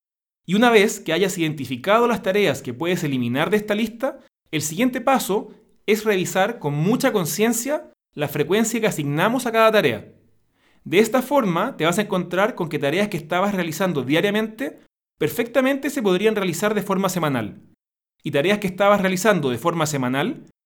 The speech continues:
perfectamente se podrían realizar de forma quincenal o mensual. Solo haciendo esto, te va a ser posible disminuir a la mitad o menos el tiempo que te toma tu rutina. Y finalmente, el cuarto paso para optimizar la rutina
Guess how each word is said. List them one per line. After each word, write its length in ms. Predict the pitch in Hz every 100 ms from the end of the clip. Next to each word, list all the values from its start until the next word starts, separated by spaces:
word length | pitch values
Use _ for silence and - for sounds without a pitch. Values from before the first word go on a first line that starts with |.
| _ _
perfectamente 720 | - 151 269 269 285 262 269 269
se 100 | 208
podrían 280 | 170 196
realizar 380 | 196 156 147 208
de 80 | 190
forma 320 | 165 202 208
quincenal 560 | 165 151 156 156 196 -
o 100 | -
mensual. 560 | 170 156 151 113 95 - _ _ _ _ -
Solo 280 | - 254 285
haciendo 340 | 277 262 214
esto, 560 | 247 254 151 202 - - _
te 120 | - 151
va 100 | 196
a 60 |
ser 200 | 196 220
posible 440 | 170 151 208 226 233
disminuir 460 | 175 160 151 185
a 40 | 208
la 80 |
mitad 500 | 151 139 180 156 113 -
o 120 | 120
menos 480 | 143 208 294 - - -
el 140 | 135
tiempo 320 | 180 190 190
que 80 | 175
te 80 | 143
toma 220 | 175 175
tu 80 | 165
rutina. 420 | 151 123 98 98 _ _ _ _ _
Y 80 | 147
finalmente, 760 | 156 160 247 262 254 - 208 - _ _ -
el 180 | 135 131
cuarto 360 | 233 - 254
paso 340 | 240 247 - 147
para 160 | 143
optimizar 480 | 131 - 127 123 233
la 100 | 262
rutina 460 | 247 151 135 156